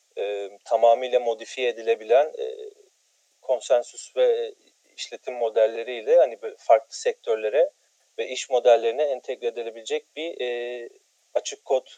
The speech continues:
blockchain uygulaması. <clears throat> Şimdi,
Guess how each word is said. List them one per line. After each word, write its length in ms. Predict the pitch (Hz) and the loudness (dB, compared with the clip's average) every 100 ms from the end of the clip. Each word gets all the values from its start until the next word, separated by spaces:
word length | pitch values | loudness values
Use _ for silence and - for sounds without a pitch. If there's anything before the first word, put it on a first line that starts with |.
| _ | _
blockchain 420 | 127 131 - 127 110 | -2 -2 0 -4 -4
uygulaması. 720 | 95 95 92 92 - 494 554 _ _ _ _ _ _ _ - - _ _ _ _ _ _ _ _ _ _ _ _ _ _ _ _ - | -6 -6 -6 -6 -8 -8 -8 _ _ _ _ _ _ _ -20 -20 _ _ _ _ _ _ _ _ _ _ _ _ _ _ _ _ -8
<clears throat> 720 | - - - - - - _ _ _ _ _ _ _ _ _ _ _ _ _ _ _ _ _ _ _ _ _ _ _ _ _ _ _ | -8 -10 -10 -8 -8 -14 _ _ _ _ _ _ _ _ _ _ _ _ _ _ _ _ _ _ _ _ _ _ _ _ _ _ _
Şimdi, 440 | - 117 127 123 | -12 -4 0 0